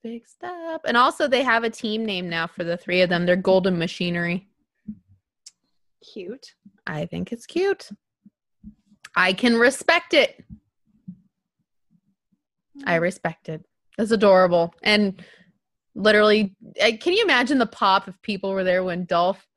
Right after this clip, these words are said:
Speaker 1: got kicked right in the nuts?
Speaker 2: <laughs>
Speaker 1: People would have,
Speaker 2: When she
Speaker 1: ugh.
Speaker 2: kissed him?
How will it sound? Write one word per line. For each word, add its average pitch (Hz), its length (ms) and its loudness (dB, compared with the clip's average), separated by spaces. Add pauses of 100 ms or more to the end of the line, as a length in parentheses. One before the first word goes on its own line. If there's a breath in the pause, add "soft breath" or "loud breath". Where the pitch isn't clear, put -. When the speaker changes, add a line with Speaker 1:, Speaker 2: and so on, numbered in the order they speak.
(100)
Speaker 1:
got - 240 -4
kicked - 300 -8
right 170 280 -4
in - 60 -16
the 165 80 -10
nuts? 160 640 -8 (240)
Speaker 2:
<laughs> 740 640 -8
Speaker 1:
People 247 300 0
would 220 100 2
have, 202 100 -2
Speaker 2:
When 339 140 -6
she - 60 -14
Speaker 1:
ugh. 175 200 0
Speaker 2:
kissed - 400 -10
him? 359 320 0